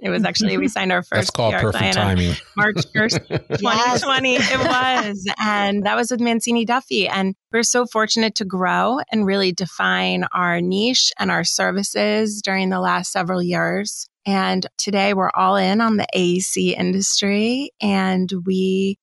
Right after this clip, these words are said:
Speaker 1: have four different services. So we do social media,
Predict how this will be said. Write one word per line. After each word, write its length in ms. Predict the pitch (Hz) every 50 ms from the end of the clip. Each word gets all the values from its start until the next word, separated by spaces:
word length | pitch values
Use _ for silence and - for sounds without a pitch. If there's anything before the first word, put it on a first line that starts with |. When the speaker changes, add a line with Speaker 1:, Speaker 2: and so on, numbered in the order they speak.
| _ _
Speaker 1:
have 220 | - - 196 196 -
four 200 | - 208 208 220
different 360 | 208 214 202 - 202 190 170
services. 640 | - 185 175 165 165 165 - - - - - 190 -
So 380 | - - 196 185 185 180 175
we 340 | 170 170 175 175 170 170 170
do 260 | 165 - 170 165 160
social 340 | 160 - - 196 214 254 294
media, 540 | 277 247 196 196 185 180 185 180 180 185 202